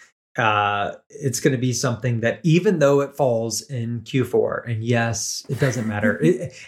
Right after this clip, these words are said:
Speaker 1: every time is a busy time of year at this point, right?
Speaker 2: <laughs>
Speaker 1: So,
Speaker 2: Right, it's true.
Speaker 1: uh,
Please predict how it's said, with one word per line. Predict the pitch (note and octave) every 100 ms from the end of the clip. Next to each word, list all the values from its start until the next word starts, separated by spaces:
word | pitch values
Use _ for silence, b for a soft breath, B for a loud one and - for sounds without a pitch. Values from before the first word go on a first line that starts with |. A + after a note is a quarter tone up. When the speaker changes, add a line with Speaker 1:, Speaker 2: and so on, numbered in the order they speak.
| -
Speaker 1:
every | G#3+ C4 A#3+
time | E3+ G3 F#3
is | D#3+
a |
busy | C#3 E3 F3+
time | D3+ D#3
of | C#3+ C3
year | C3
at | A#2
this | B2 -
point, | - G2 -
right? | B2+ B2+ D3+ -
Speaker 2:
<laughs> |
Speaker 1:
So, | C#4+ D3
Speaker 2:
Right, | C3+
it's | A#2+ -
true. | - C4 G3+ G3 C4 C4
Speaker 1:
uh, | C#3 A#2+ A#2